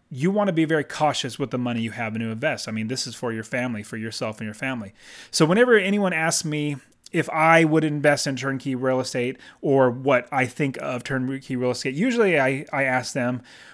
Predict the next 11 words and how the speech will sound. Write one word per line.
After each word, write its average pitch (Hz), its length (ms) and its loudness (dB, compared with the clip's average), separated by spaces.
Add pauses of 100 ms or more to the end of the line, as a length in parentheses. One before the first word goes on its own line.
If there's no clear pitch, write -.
(140)
"Why 143 240 4
not 196 220 2
just 160 300 0
do 151 180 4
it 160 40 4
all 160 140 4
yourself? 139 800 -4 (460)
It's 135 160 -2
really 226 180 8
not 185 220 2
complicated 139 760 0